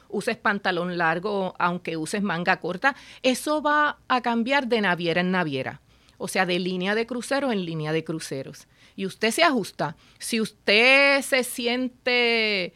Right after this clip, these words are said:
en esta cuestión de que quiere sacar las galas a pasear, pues usted va a buscar, eh, unas noches formales, eh, se va a tirar fotos dentro de ese crucero.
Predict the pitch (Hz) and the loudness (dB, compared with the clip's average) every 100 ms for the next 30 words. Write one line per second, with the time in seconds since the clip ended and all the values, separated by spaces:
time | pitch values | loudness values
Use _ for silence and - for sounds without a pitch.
0 | _ - - 220 220 226 254 240 233 233 | _ -20 -6 -2 -2 0 0 2 0 -2
1 | 240 247 247 220 208 185 202 214 240 254 | -4 -2 0 -2 0 -4 -2 -2 -2 -4
2 | - - 208 185 180 208 226 220 208 214 | -12 -4 -2 2 2 2 0 4 6 6
3 | 208 202 196 302 349 392 _ _ _ _ | 2 0 -4 0 0 -2 _ _ _ _
4 | - 190 185 - - 170 175 175 185 170 | -2 0 0 -4 -2 2 2 2 0 2
5 | 170 _ _ - 175 170 185 170 170 170 | 0 _ _ -4 -2 -2 -2 -2 -2 -2
6 | 160 170 - 156 151 156 220 294 302 277 | -2 -6 -6 -6 -4 4 6 6 6 4
7 | 254 254 - - - - 190 180 - 165 | 2 0 -4 -14 -20 -8 -4 -4 -4 -4
8 | 165 196 175 143 - 170 180 170 165 170 | -4 0 -2 -2 -2 0 0 -2 -2 -2
9 | 165 156 165 170 170 156 - 277 311 269 | -2 -2 -2 -6 -8 -8 2 4 6 4
10 | 262 | 0